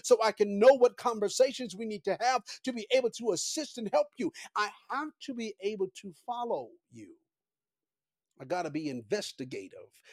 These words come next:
I have to be intentional. I have to be willing in this nature because I want to serve you well. I want to be great.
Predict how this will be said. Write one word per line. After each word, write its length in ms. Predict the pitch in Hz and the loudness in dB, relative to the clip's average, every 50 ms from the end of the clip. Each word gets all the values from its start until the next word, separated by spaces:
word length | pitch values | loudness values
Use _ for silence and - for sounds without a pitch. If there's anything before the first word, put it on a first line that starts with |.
| - - 131 | -18 -6 -6
I 80 | 135 | -6
have 260 | 127 - 170 165 139 - | -4 -4 -6 -8 -6 -8
to 80 | - 156 | -10 -8
be 160 | 151 147 - | -8 -8 0
intentional. 1000 | - 170 143 131 127 - - - 262 233 208 - - - 185 135 95 76 73 - - - - - | 0 0 0 0 -4 -8 -4 -2 0 0 0 -2 0 -2 -2 -2 -2 -8 -10 -12 -14 -16 -8 -6
I 100 | 165 175 - | -6 -4 -4
have 140 | 208 190 - | -4 -4 -2
to 80 | - 202 | -4 -4
be 120 | 196 190 | -4 -4
willing 920 | 170 156 156 160 165 175 214 269 285 285 262 226 180 131 110 101 85 73 85 95 _ _ _ _ _ _ _ - | -6 -6 -6 -6 -2 2 4 6 6 10 10 10 8 8 4 -4 -10 -12 -18 -20 _ _ _ _ _ _ _ -4
in 160 | 170 160 151 | -2 -2 -2
this 200 | 139 127 - - | -2 -6 -6 -8
nature 360 | 127 113 101 104 - - - - - _ _ _ _ _ _ _ _ _ _ _ _ _ _ _ _ _ _ _ _ _ _ _ _ _ _ _ _ _ _ _ _ _ _ _ _ _ _ _ _ _ _ _ | -8 -10 -10 -12 -16 -18 -20 -20 -20 _ _ _ _ _ _ _ _ _ _ _ _ _ _ _ _ _ _ _ _ _ _ _ _ _ _ _ _ _ _ _ _ _ _ _ _ _ _ _ _ _ _ _
because 300 | 117 113 - 123 107 113 | -20 -16 -14 -14 -10 -10
I 60 | 117 | -10
want 340 | 110 107 117 127 127 123 120 | -10 -8 -6 -6 -6 -6 -8
to 120 | - 120 | -10 -12
serve 440 | - - - - 123 113 104 95 95 | -12 -10 -10 -8 -8 -10 -10 -12 -16
you 240 | 104 - - - - _ _ _ _ _ _ _ _ _ | -20 -20 -20 -20 -20 _ _ _ _ _ _ _ _ _
well. 420 | 117 127 - - - - - - _ _ _ _ _ _ _ _ _ _ _ _ _ _ _ _ _ _ _ _ _ _ _ _ _ _ | -10 -10 -10 -10 -12 -16 -20 -20 _ _ _ _ _ _ _ _ _ _ _ _ _ _ _ _ _ _ _ _ _ _ _ _ _ _
I 180 | 113 113 117 117 | -8 -6 -6 -6
want 420 | 120 107 117 135 143 160 165 156 | -6 -4 -2 -2 -2 -2 -4 -8
to 180 | - - 175 170 | -6 -6 -6 -6
be 500 | 143 110 110 104 98 92 95 95 98 _ _ _ _ _ _ _ _ _ _ _ _ _ _ _ | -6 -10 -12 -14 -14 -14 -16 -18 -20 _ _ _ _ _ _ _ _ _ _ _ _ _ _ _
great. 540 | - 143 - 170 - - _ _ _ - | -14 -12 -12 -12 -14 -16 _ _ _ -20